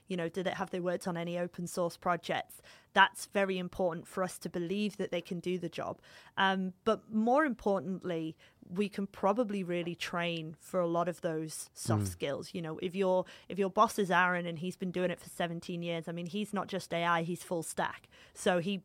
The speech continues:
Speaker 1: he pretty much can do everything. So if you wanna work for someone who knows the tech, he's a great person to work for.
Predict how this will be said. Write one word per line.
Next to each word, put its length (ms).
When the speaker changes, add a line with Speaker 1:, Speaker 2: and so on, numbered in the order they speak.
Speaker 1:
he 240
pretty 180
much 220
can 120
do 140
everything. 500
So 320
if 120
you 140
wanna 160
work 240
for 80
someone 320
who 100
knows 260
the 100
tech, 340
he's 220
a 40
great 240
person 360
to 100
work 260
for. 240